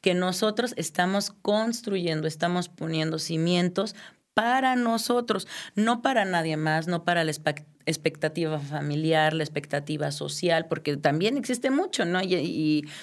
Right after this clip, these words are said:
y recuerdo, eh, eh, tu podcast anterior que hablaban precisamente de esta perspectiva de, de género y que, y que mencionaban de, bueno, qué tan arraigadas están esta parte de los hombres deben y las mujeres deben, ¿no? Bueno, no,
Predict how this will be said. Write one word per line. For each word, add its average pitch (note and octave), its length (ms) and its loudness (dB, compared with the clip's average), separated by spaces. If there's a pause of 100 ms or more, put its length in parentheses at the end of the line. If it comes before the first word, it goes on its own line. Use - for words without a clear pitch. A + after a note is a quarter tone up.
(240)
y G3 100 2
recuerdo, G3+ 640 4
eh, D#3+ 320 2
eh, D#3+ 260 2
tu E3+ 180 -6
podcast F3+ 520 -2
anterior E3 500 2
que F3 100 0
hablaban E3 280 2
precisamente D#3+ 580 -2
de D#3+ 60 2
esta D#3+ 260 -2
perspectiva D#3 680 0
de, D#3 240 -4
de E3 140 0
género D#3 440 0 (540)
y F3+ 120 -2
que, E3 600 2
y D#3+ 120 -2
que E3+ 120 2
mencionaban E3+ 680 2
de, E3+ 100 2
bueno, E3 500 0 (260)
qué F3 100 6
tan F3 220 2
arraigadas D#3+ 640 4
están D#3 240 -2
esta D#3 220 -2
parte D#3+ 260 0
de D#3 80 0
los D3+ 240 -2
hombres E3+ 280 0
deben F3 260 2
y F#3 80 0
las C#3+ 160 2
mujeres D3+ 400 0
deben, C#3 300 2
¿no? C#3 240 -6 (520)
Bueno, B2+ 220 2
no, C3 300 -2